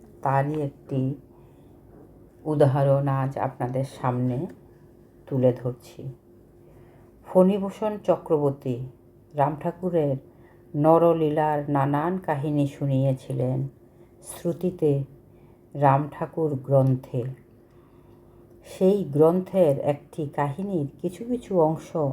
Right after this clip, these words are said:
আমরা ফণিবাবুর ভাষায় শুনি। মানিকতলা অঞ্চলের অতি পুরাতন ও জীর্ণ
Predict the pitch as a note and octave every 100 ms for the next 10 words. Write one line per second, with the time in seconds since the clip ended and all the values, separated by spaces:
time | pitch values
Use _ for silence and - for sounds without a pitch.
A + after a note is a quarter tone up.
0 | - C#3 C#3+ C#3+ C3 C3+ - - - -
1 | _ - - E3 E3+ E3 D#3 D3 C#3+ C#3
2 | C3 C3 D3 C3+ C3 - B2+ B2 A#2+ -
3 | - - - - - - - - - D3
4 | C#3+ D#3 D3 - D#3 D3+ D3 D3 - D#3
5 | D3 D3 D#3+ - - D#3 D#3 G3 - F3
6 | F3 E3 E3 C#3+ B2+ C3 - D3+ C#3+ B2
7 | D3 D#3+ E3+ D3 B2